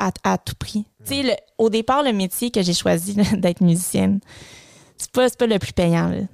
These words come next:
Speaker 1: au départ, tu sais. C'est la réalité du métier, tu sais, puis c'est des, des conventions, c'est des, des... Il y a un montant que par soir, tu vas être payé, puis que c'est pas mal ça, que ça va être toute ta vie.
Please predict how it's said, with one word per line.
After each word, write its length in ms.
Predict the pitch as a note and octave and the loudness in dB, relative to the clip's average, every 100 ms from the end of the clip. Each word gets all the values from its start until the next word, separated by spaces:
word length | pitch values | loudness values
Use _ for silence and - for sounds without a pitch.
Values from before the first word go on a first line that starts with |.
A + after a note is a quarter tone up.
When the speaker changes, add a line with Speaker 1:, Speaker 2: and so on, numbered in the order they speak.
| - | -4
Speaker 1:
au 120 | F3+ | 0
départ, 400 | F3 E3+ E3+ E3+ | 0 0 -2 -4
tu 60 | - F3 | -6 -8
sais. 20 | A3 - _ _ _ _ _ _ _ _ _ _ _ | -8 -12 _ _ _ _ _ _ _ _ _ _ _
C'est 220 | - - G3 | -8 -2 0
la 100 | F#3+ | 2
réalité 600 | F#3+ F3+ E3+ G3+ G#3 F#3+ | 0 0 -2 -2 -2 -2
du 200 | F3 G3 | 0 2
métier, 420 | F#3+ E3+ G3 G#3 | 2 0 -4 -6
tu 80 | - | -4
sais, 80 | |
puis 400 | G3+ - F3 E3 - - - _ - | -6 -4 -2 -2 -4 -18 -20 _ -12
c'est 240 | - G3 | -6 -2
des, 140 | F3+ | -2
des 220 | F#3 F#3 F#3+ | -2 -2 0
conventions, 720 | G#3 G3 G3 G3 - G#3 G3+ | 0 0 -2 -4 -2 0 0
c'est 180 | - F#3 | -2 -2
des, 180 | F3+ F3 | 0 2
des... 320 | F3 E3+ E3+ - - _ _ _ _ _ _ _ _ _ _ _ | 2 2 -2 -6 -14 _ _ _ _ _ _ _ _ _ _ _
Il 60 | G#3 | 0
y 40 | |
a 80 | G#3+ | 0
un 60 | G#3 | 2
montant 380 | G#3+ G#3+ A#3+ C4 | 2 2 0 -4
que 60 | |
par 200 | - F#3+ | -4 -4
soir, 320 | - G#3+ A3 A3+ | -2 0 2 0
tu 120 | - | 0
vas 100 | F#3 | 0
être 120 | F3+ | 0
payé, 420 | F#3 F3 F3+ G#3+ B3 _ _ _ _ _ _ _ _ - - | 0 2 2 -2 -6 _ _ _ _ _ _ _ _ -14 -10
puis 100 | - | -8
que 80 | - | -4
c'est 120 | G3 | -2
pas 160 | G#3 | 0
mal 220 | G3 F#3 F3+ | 0 -2 -2
ça, 320 | - F#3+ G3 _ _ _ _ D#3+ _ - _ _ _ | -2 -2 -4 _ _ _ _ _ _ -20 _ _ _
que 140 | - G#3 | -2 -2
ça 200 | - F#3+ | 0 0
va 220 | F3+ F#3+ | 0 0
être 100 | - - | -4 -4
toute 200 | G3+ - | -4 0
ta 120 | F3 | -2
vie. 180 | E3+ | -2